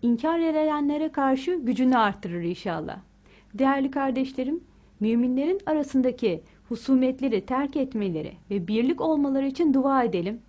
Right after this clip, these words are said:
ve bu yönde gayret gösterelim inşallah. Müminlerin bir arada olup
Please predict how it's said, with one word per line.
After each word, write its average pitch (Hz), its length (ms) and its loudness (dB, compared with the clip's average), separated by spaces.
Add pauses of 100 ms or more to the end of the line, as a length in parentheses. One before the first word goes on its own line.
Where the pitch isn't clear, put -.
ve 190 180 -4
bu 320 100 6
yönde 269 500 0
gayret 208 360 0
gösterelim 185 500 -2
inşallah. 165 500 -4 (760)
Müminlerin 294 580 4 (240)
bir 285 100 4
arada 330 320 2
olup 175 280 -2